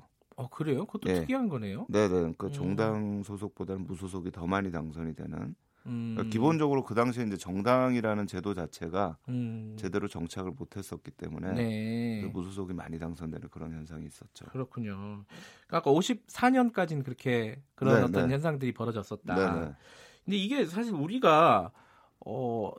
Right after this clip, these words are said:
Speaker 1: 사실 저도 이제 당연히 이제 나이가 그 정도는 안 돼가지고 기억을 못 하는데,
Speaker 2: 네.
Speaker 1: 양원제 있을 때가 있었다면서요?
Speaker 2: 예, 그러니까 처음에 오십이 년 선거,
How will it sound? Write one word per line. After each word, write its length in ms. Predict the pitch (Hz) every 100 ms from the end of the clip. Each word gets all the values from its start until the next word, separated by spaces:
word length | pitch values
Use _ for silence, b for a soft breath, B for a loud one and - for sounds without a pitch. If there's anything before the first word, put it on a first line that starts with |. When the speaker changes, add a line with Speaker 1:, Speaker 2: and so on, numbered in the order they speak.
| 160
Speaker 1:
사실 220 | 208 131
저도 420 | 175 202 285 208
이제 260 | 143 139 -
당연히 520 | 131 147 139 127 110
이제 260 | 110 113 -
나이가 280 | 107 143 127
그 120 | -
정도는 340 | 135 139 143
안 140 | 98 107
돼가지고 420 | 135 120 101 101
기억을 240 | - 143
못 240 | 127 101 -
하는데, 420 | 120 98 190 120
Speaker 2:
네. 480 | 92 95 87 82 85 -
Speaker 1:
양원제 440 | 127 208 370 392
있을 240 | 285 -
때가 180 | 202 175
있었다면서요? 800 | 139 - - 104 98 180 277 107 117
Speaker 2:
예, 200 | 127 135
그러니까 260 | 117 - 110
처음에 460 | - 156 165 156
오십이 480 | 127 104 117 139 135
년 560 | 127 127 117 110 107 104
선거, 580 | 113 104 101 101 98